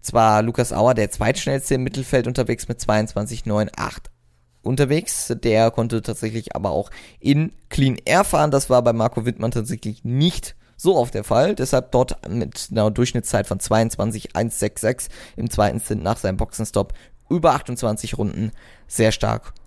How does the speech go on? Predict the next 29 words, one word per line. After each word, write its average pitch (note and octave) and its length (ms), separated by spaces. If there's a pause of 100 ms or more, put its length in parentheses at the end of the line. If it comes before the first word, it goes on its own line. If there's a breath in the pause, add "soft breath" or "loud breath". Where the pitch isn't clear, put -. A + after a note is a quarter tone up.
(140)
unterwegs. - 880
Ähm, A2 680
damit A#2 280
zeigt A2 260
sich - 200
im G#2+ 100
Endeffekt A2+ 380
ja D#2 100
auch, G2+ 180 (440 soft breath)
was - 360
gehen C3 360
könnte D3 480
mit B2+ 400
dem A2+ 160
B A2 100
M A2 180
W, A2+ 220 (320 loud breath)
wenn G#2 140
man G#2+ 80
natürlich G#2+ 280
da G#2 140
auch G2+ 240
die B2 220
Qualifying-Zeiten G#2 1040
dort - 260
auch A2+ 140
besser A2+ 520
setzen G#2+ 480
würde. - 340